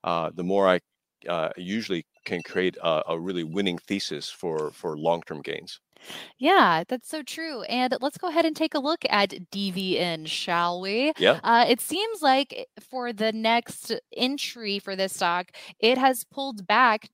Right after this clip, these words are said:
Speaker 2: around the fifty-day or ten-week line several times. So me personally, with the move that it has made, I would like to, at ve-, at the very least, see another pullback to the fifty-day, if not a full-on base structure. But with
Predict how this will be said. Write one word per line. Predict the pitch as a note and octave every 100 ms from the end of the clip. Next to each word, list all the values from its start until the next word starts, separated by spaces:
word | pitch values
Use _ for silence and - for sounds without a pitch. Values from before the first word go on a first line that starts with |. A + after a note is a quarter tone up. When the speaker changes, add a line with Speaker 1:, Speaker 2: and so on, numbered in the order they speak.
| -
Speaker 2:
around | G3 G3 G#3 A3
the | G#3 G3+
fifty-day | - A#3 A3+ G#3+ G3+ G3+ G#3
or | F3+
ten-week | F3+ - G#3+ G3+ -
line | G#3+ G#3
several | F#3 G3 F#3
times. | F3 G#3+ G#3+ F#3+ F#3
So | F3
me | F#3 A#3 -
personally, | - E4+ - A#3+ G#3+ G3+ G3 - - -
with | A#3
the | G#3+
move | G#3+ C4+ A3+
that | G3
it | F#3+
has | F#3 F3
made, | F#3 F3+ F3+
I | F#3+ G#3
would | G#3+
like | F#3+ F#3
to, | F#3+
at | F3+
ve-, | E3+ -
at | - F#3
the | F#3
very | G#3 A3+ G#3+
least, | G#3 G3 -
see | A3 G#3+ A#3 - - -
another | A3 A3+ A3+
pullback | - A#3 A3 A3+
to | -
the | G#3+
fifty-day, | G#3+ A3 A#3 G#3+ G#3+ A3+
if | G#3 G#3+
not | G3+ G3+ F#3+ F3+ - - -
a | F#3+ F3+ F3+ F3 F3+
full-on | - F#3 E3 F3 E3+ - F3
base | G3 F#3 -
structure. | A3 A#3 - F3+
But | F3+ C#4+ D4 C4 - - -
with | A3 G4